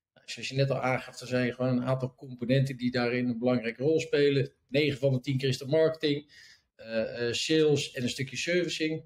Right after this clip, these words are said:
Je hebt je product geleverd of je dienst en wat ga je er dan vervolgens mee doen? Dus dat zijn een beetje de core componenten van zo'n machine.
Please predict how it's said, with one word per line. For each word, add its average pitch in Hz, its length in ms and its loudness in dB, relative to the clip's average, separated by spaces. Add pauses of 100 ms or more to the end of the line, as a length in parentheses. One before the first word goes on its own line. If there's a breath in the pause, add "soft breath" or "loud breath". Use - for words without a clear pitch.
Je 123 80 -8
hebt 120 120 -4
je 120 60 -14
product 135 360 -2
geleverd 131 380 2
of 127 120 -8
je 135 80 -6
dienst 135 340 4
en 110 80 -10
wat 123 180 -4
ga 113 120 -4
je 123 80 0
er 120 60 -2
dan 117 160 -4
vervolgens 113 380 -2
mee 113 140 -2
doen? 120 240 0 (500 loud breath)
Dus - 100 -10
dat 147 140 -2
zijn 160 180 6
een 147 260 0
beetje 160 300 2
de 147 120 2
core 190 260 4
componenten 160 640 4
van 170 220 4
zo'n 131 360 6
machine. 185 560 2